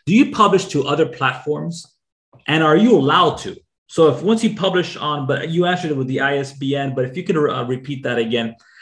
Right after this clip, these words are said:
um, am I allowed to publish on other platforms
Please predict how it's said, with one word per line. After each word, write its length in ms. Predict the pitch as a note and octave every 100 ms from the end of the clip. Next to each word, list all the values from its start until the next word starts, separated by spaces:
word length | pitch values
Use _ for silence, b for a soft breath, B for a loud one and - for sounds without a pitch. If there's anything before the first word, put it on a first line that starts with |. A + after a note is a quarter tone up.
| B B -
um, 920 | B2 B2 B2 A#2+ A#2 A2+ A2+ A2 - _ _ _ _ -
am 140 | C3+
I 100 | A3
allowed 420 | C#4 C3+ B2+ D3+
to 300 | - D#3+ D#3
publish 480 | C3 C#3 C3+ D3 C3+
on 280 | C#3 C3 -
other 180 | C3 C3
platforms 920 | C3 B2+ A#2+ - C3+ C3 C3 C3+ -